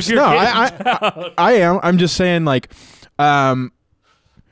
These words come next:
Speaker 2: since we don't know what we're gonna see from, from C U with, you know, new coordinators, new starters, I think it's very important that you play very aggressive defensively and on special teams. I said it constantly last year that they never played complimentary football.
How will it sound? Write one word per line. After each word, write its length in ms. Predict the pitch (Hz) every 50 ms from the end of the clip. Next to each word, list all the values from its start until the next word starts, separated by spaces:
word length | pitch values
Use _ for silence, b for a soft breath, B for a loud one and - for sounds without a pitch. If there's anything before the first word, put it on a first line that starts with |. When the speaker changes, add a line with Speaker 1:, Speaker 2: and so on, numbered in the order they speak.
| _ _ _
Speaker 2:
since 180 | - - 202 165
we 60 | 196
don't 240 | 147 190 214 226 208
know 100 | 196 185
what 160 | 185 185 196
we're 140 | 185 170 160
gonna 180 | 160 165 160 151
see 320 | - - 143 139 139 143
from, 480 | 139 - 147 139 135 131 131 131 - 127
from 320 | - - 135 131 131 127
C 300 | - - - 156 160 151 135
U 220 | 123 123 123 123 123
with, 360 | 123 120 117 113 - - -
you 80 | 131 123
know, 100 | 117 113
new 180 | 113 123 135 127
coordinators, 680 | - - 131 127 127 123 123 120 120 117 120 120 110
new 120 | 127 131 123
starters, 640 | - - - 120 120 123 123 123 123 123 113 - B B B B B B B B B B B B -
I 80 | 131 131
think 160 | 170 180 175
it's 80 | 151
very 380 | 135 117 131 147 156 165 170 165
important 540 | 160 139 - - - 131 139 165 143 147 147
that 100 | 135 113
you 80 | 123 117
play 180 | - - 127
very 320 | 120 110 117 123 127 131 127
aggressive 480 | 120 110 120 117 123 - - 127 113
defensively 680 | 110 113 107 - - 127 139 147 - 165 156 165 165 147
and 220 | 117 123 131 123
on 100 | 120 120
special 380 | - - - 113 110 - 117 104
teams. 240 | - 113 101 98
I 80 | 120 120
said 240 | - - 170 160 147
it 100 | - -
constantly 640 | - - - 131 139 147 143 - 165 - 127 135 127
last 380 | 110 107 113 123 135 - -
year 100 | 131 113
that 160 | 110 110 110
they 120 | - 120 117
never 240 | 117 120 123 139 139
played 260 | - 139 131 127 -
complimentary 560 | - 117 113 110 123 117 113 113 113 110 107
football. 480 | - - 180 185 - 104 90 90 92